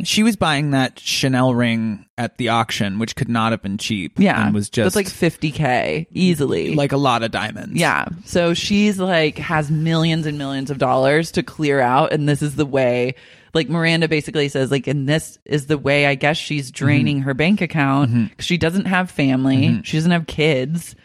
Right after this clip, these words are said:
Speaker 2: She only has us.
Speaker 1: So they're now in a limousine or, like, a, a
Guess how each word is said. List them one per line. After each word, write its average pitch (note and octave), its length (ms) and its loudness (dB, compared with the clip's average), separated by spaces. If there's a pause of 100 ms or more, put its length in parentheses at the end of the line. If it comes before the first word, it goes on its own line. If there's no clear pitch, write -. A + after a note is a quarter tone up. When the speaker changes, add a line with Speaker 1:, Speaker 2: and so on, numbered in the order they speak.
(320)
Speaker 2:
She - 220 -6
only F3 280 2
has C#3+ 280 0
us. C#3+ 640 -4 (840)
Speaker 1:
So E3 200 0
they're D3+ 140 2
now D3+ 360 4
in F3+ 80 4
a E3+ 100 4
limousine A#2+ 840 4
or, A#2 160 0
like, A2 240 0
a, A2 140 2 (260)
a A2+ 100 -2